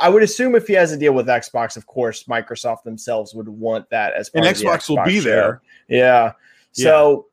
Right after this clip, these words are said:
Speaker 1: maybe Jeff and, and Kojima have a good relationship. So that's a thin possibility, but I don't know. This one's hard to predict, but I think we will get maybe a couple cool surprises there.
Speaker 2: Yeah.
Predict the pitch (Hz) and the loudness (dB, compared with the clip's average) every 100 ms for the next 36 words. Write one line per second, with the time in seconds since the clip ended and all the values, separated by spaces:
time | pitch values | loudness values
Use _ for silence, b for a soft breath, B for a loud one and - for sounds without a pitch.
0 | _ 135 151 170 220 247 269 277 254 175 | _ -4 0 2 2 -2 -6 -6 -10 -8
1 | 135 165 202 - 190 190 170 165 180 143 | 0 2 0 -4 -6 -2 -4 -4 -6 -6
2 | 135 180 190 185 185 165 180 175 180 180 | -6 -6 -4 -4 -6 -6 -6 -4 -4 -4
3 | 180 185 - 185 180 127 127 160 - 127 | -6 -14 -10 -10 -10 -4 -2 -2 -4 -12
4 | _ _ _ _ _ _ _ _ - 147 | _ _ _ _ _ _ _ _ 2 2
5 | 175 196 185 180 180 175 156 165 180 180 | 2 -2 -2 -2 -2 -4 -2 0 0 -2
6 | 180 135 113 - 135 156 147 131 127 143 | -4 -2 -4 0 2 2 2 2 0 -2
7 | 180 175 170 156 143 127 120 117 127 - | -4 0 0 0 -6 -4 -4 -4 -8 -2
8 | 147 147 220 185 160 147 143 127 120 - | -2 -2 -4 -2 0 2 2 2 0 -2
9 | - 123 120 120 123 120 113 - 117 117 | -6 -6 -4 -4 -4 -4 -6 -10 -14 -14
10 | 107 117 107 104 101 95 104 110 _ _ | -16 -8 -8 -8 -16 -10 -8 -8 _ _
11 | _ _ _ _ _ b b b - - | _ _ _ _ _ b b b -18 -10
12 | 113 110 101 90 | -6 -6 -6 -10